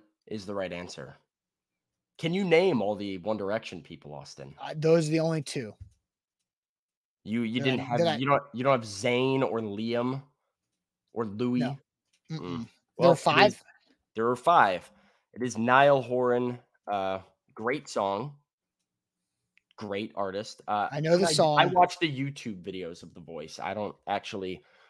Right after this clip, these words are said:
Speaker 1: w-, 'cause that way I can pick and choose and I don't have to deal with all the stuff in the middle.
Speaker 2: <laughs>
Speaker 1: Um, and Justin says Sam would know that. Yes, I would. So, sorry.
Speaker 2: Uh,
Speaker 1: But
Speaker 2: let's go with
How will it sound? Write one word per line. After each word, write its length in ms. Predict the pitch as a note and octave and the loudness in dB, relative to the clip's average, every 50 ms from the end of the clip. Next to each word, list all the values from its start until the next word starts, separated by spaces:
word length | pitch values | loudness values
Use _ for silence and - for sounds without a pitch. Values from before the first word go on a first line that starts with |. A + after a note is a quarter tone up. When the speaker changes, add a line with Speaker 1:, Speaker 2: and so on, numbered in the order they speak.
| _ _ _ _ | _ _ _ _
Speaker 1:
w-, 200 | - - - A2 | -10 -6 -6 -4
'cause 180 | A2+ - D3+ A#2+ | -2 -2 0 4
that 160 | A#2+ C#3 C#3+ | 6 6 6
way 120 | C3+ D3+ C3+ | 6 6 4
I 80 | C3 | 4
can 160 | B2 - A#2 - | 2 -2 -10 -12
pick 180 | - B2 - | -12 -12 -12
and 120 | A2 G2 F2 | -10 -12 -12
choose 380 | - - G#2 F#2 E2+ E2+ F#2 | -10 -10 -10 -10 -10 -10 -10
and 120 | G2 F2+ F#2 | -8 -6 -4
I 20 | |
don't 120 | F#2 F#2 E2+ | -6 -6 -6
have 180 | F2+ F#2+ - - | -8 -10 -12 -12
to 60 | G2 | -14
deal 220 | E2 E2+ F#2 F2+ F2+ | -12 -10 -8 -8 -8
with 160 | F2 - - | -8 -8 -8
all 100 | F2 E2+ | -8 -8
the 80 | D#2 D#2+ | -8 -10
stuff 360 | - - - E2 - - - | -12 -10 -10 -10 -10 -10 -12
in 80 | E2+ | -12
the 60 | E2+ E2 | -12 -10
middle. 280 | E2 D#2+ D#2 D3+ C#3 - - - | -10 -8 -8 -8 -10 -10 -6 -2
Speaker 2:
<laughs> 100 | A3+ A3 | -2 -2
Speaker 1:
Um, 200 | - F#2 - C#4+ - - - - - - _ - - - - - - G2+ | -2 -2 -4 -4 -6 -6 -8 -12 -12 -12 _ -16 -20 -20 -20 -12 -6 -4
and 220 | G#2 G2+ G2+ F#2+ | -2 -2 -2 -2
Justin 400 | F#2 A#2 A#2 - - - G2 F#2+ | 2 2 2 2 2 -4 -16 -12
says 220 | - - G2+ - - | -6 -6 -6 -6 -4
Sam 260 | - G#2 F#2+ F#2 F#2 | -4 -4 -4 -4 -6
would 220 | F2+ F2+ E2+ D2+ | -8 -8 -8 -8
know 140 | E2+ E2 D#2+ D2+ | -8 -10 -8 -8
that. 160 | C#2 C2 - - | -10 -12 -12 -12
Yes, 300 | G#2 F#2 D#2+ - - - - | -12 -12 -10 -12 -14 -14 -10
I 140 | - F#2+ E2 | -8 -8 -8
would. 280 | C#2+ B1+ A#1 G1+ - _ _ - | -8 -8 -10 -10 -12 _ _ -20
So, 360 | - - D2+ C2+ B1+ - _ _ _ _ - | -14 -10 -10 -10 -10 -10 _ _ _ _ -16
sorry. 380 | - - D2+ D2 B1 B1+ - _ _ _ _ _ _ _ - | -10 -8 -6 -6 -6 -8 -12 _ _ _ _ _ _ _ 0
Speaker 2:
Uh, 240 | E3 E3 E3+ E3+ E3 | 2 4 4 4 4
Speaker 1:
But 100 | D#3+ F3 | 4 8
Speaker 2:
let's 260 | G3 G3 G3 - - | 8 8 8 8 6
go 280 | - A#3+ A#3 A3 A3 G#3+ | 8 10 10 12 12 12
with 480 | G#3 G3+ G3 F#3+ F#3+ F#3 E3+ D#3 D#3 | 12 10 8 8 8 6 4 0 -4